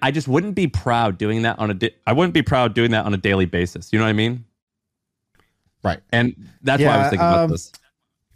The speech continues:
Speaker 2: As somebody who spends a lot of time gambling, uh, and has, you know, did I ever tell you in college how we used to drive from North Carolina, where I went to school, down to South Carolina, a three-hour drive? Then we would board a riverboat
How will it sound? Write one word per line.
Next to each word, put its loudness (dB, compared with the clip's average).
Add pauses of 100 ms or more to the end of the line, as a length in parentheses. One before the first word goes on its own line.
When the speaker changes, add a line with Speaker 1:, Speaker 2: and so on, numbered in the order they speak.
(460)
Speaker 2:
As 2
somebody 2
who 4
spends -2
a 0
lot 0
of -6
time -2
gambling, -2 (120)
uh, -6
and -10
has, -6
you 0
know, -2 (920)
did -2
I 2
ever 2
tell 2
you 4
in 0
college 0
how -4
we -6
used -4
to -4
drive -4 (100)
from -6
North -2
Carolina, -2
where 0
I 2
went -2
to -10
school, -8
down 0
to -4
South -2
Carolina, -2
a -4
three-hour -2
drive? -2
Then -2
we -2
would 0 (400)
board 0
a -2
riverboat -2